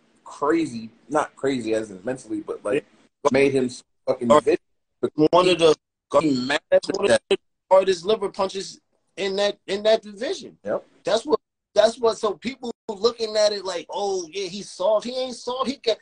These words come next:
Speaker 2: he's the next. He's one of the ones that got one of the hardest liver punches in that division.
Speaker 1: Right.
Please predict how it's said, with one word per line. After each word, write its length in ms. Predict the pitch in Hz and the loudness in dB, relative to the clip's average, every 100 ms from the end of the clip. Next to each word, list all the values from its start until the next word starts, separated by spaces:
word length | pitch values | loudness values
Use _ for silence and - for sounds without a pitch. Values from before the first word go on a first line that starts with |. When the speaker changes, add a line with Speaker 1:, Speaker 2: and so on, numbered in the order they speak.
| _ - | _ -12
Speaker 2:
he's 380 | 233 349 330 | -4 -2 -2
the 160 | - 226 | 0 0
next. 280 | 208 254 - | 2 -2 -2
He's 340 | 190 294 269 196 | -6 -4 -6 -4
one 240 | 220 240 | 0 2
of 60 | 226 | 2
the 100 | 208 | 2
ones 240 | 226 233 | 2 2
that 120 | 226 | 2
got 200 | 220 180 | 2 2
one 140 | 208 220 | -2 -2
of 60 | |
the 100 | 196 | -4
hardest 400 | 196 226 226 185 | -4 -4 -4 -6
liver 240 | 226 226 226 | -6 -6 -8
punches 360 | 240 226 220 | -8 -10 -12
in 200 | 196 226 | -6 -4
that 180 | 214 220 | 0 -2
division. 460 | 220 196 - - 107 | -4 -12 -12 -8 -2
Speaker 1:
Right. 160 | 107 | -2